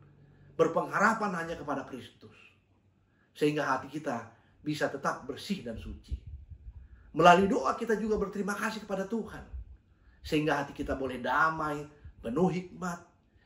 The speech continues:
jauh dari perasaan dan emosi yang membusukkan. Sehingga kehendak dan keinginan yang jahat bisa kita redam,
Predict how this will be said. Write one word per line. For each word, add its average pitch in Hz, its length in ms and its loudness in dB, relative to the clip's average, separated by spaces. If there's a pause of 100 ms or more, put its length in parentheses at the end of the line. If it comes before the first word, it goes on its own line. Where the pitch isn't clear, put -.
(120)
jauh 143 360 6
dari 151 180 2
perasaan 147 640 -4
dan 139 180 0
emosi 190 480 0
yang 180 100 -4
membusukkan. - 680 -6 (920)
Sehingga 147 540 2 (300)
kehendak 151 560 2 (240)
dan 143 240 4
keinginan 143 400 -2
yang 131 160 -8
jahat 135 320 0 (560)
bisa 151 320 -2
kita 127 260 -6
redam, 127 300 2